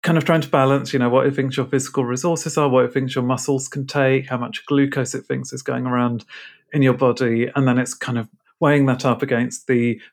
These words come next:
physical demands that it thinks you're going to face. And it's always going to come in kind of conservative because it doesn't want to reach total exhaustion where you might have a serious kind of breakdown or injury. Um, now, what we're doing with these reframing exercises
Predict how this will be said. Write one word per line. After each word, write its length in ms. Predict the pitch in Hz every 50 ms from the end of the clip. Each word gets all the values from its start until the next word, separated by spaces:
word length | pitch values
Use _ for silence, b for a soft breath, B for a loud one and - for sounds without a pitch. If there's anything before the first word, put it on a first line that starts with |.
| B -
physical 400 | 147 139 139 143 139 139 127 120
demands 520 | 131 123 123 120 117 123 147 165 - -
that 160 | - 131 -
it 80 | 139 -
thinks 240 | - 131 131 131 -
you're 80 | 123
going 240 | 135 127 120 120 113
to 260 | - - 123 117 110 B B B B B B
face. 600 | _ - 143 123 113 104 101 - - - - - - -
And 180 | 143 143 147 160
it's 120 | 165 156
always 220 | 196 190 190 196 190
going 200 | - 170 156 143
to 80 | -
come 220 | - - 160 143 139
in 360 | 135 131 127 131 127 131 B B B B -
kind 160 | - 139 139
of 80 | 139
conservative 840 | 139 - 139 127 135 - 139 127 123 117 123 120 - 135 127 127 - _
because 380 | - 135 135 - 147 135 117 135
it 120 | 131 -
doesn't 240 | - 151 139 139 143
want 200 | 131 127 127 127 -
to 100 | 139 123
reach 340 | 123 123 123 123 - -
total 280 | - 143 135 127 135 139
exhaustion 600 | 139 - - - 139 131 131 - - 135 127 127
where 100 | 123 120
you 140 | 120 120 117
might 240 | 123 120 117 117 -
have 180 | 123 120 - 127
a 120 | 120 - B B B B
serious 480 | - - - 143 131 127 123 113 - -
kind 140 | - 127
of 160 | 117 107 - -
breakdown 460 | 139 127 127 131 - 135 120 117 117
or 140 | 113 113 113
injury. 540 | 117 117 110 107 117 120 117 117 117 123 - _ _ -
Um, 540 | 139 139 123 120 117 117 120 123 127 131 - _ _ _ _ _ _ _ _ _ -
now, 160 | 180 180 165
what 120 | 170 147
we're 80 | 165 160
doing 280 | 160 170 165 170 151 139
with 200 | 131 127 131 -
these 340 | 135 127 127 123 123 - B B B B B -
reframing 600 | 147 135 131 135 - 143 139 135 127 117 113 117
exercises 880 | - - - - 127 - - 139 139 135 131 - - 123 123 - -